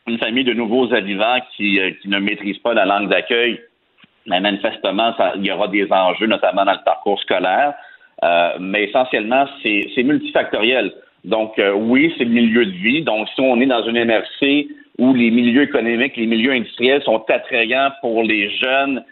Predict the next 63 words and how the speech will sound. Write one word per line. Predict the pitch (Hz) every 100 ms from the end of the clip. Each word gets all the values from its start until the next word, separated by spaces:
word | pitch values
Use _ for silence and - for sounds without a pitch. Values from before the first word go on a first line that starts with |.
| - -
et, | 104 110 110
et | 107
ça, | 151 -
ça | 131
crée | 123 - 139
un | 117
taux | - 135
de | 127
décrochage | 120 - 107 123 120
scolaire | - 107 120 127 123
qui | 107
est | 110 -
supérieur | - 107 113 123 127 104
à |
la | 101 101
moyenne | 104 101 117 120
québécoise | 117 98 - 117 120 127 110
ou, | 110 110 - _ -
ou, | 104 104
euh, | 95 92
qui, | - 104
qui | 107
est | -
supérieur | - 104 113 127 101
à |
d'autres | 87 131 127
M | 110
R | 95 -
C | 117
voisines, | 104 98 90 110 143 165 - _ -
ben | 104 110
là, |
on | 131 123
se | -
tire | 156 135
dans | 120 107
le |
pied | 139 143
collectivement | 110 107 - 107 98 131
parce | 113 92 -
que | 120 131 - - _ -
de, | 101
dans | 87 101
certains | 120 - 117
coins | - 127
de | 123
pays | 123 101
au | 135
Québec, | 135 104 104 123 -
ben, | 104
il | 104
y | 113
a |
des | 113 120
industries, | 123 113 101 - 98 107
il | 117
y |
a | 107
du | 107
secteur | 120 101 123
manufacturier | 120 107 113 - 120 101 117 -
qui | 139 135
attire, | 113 - 143 156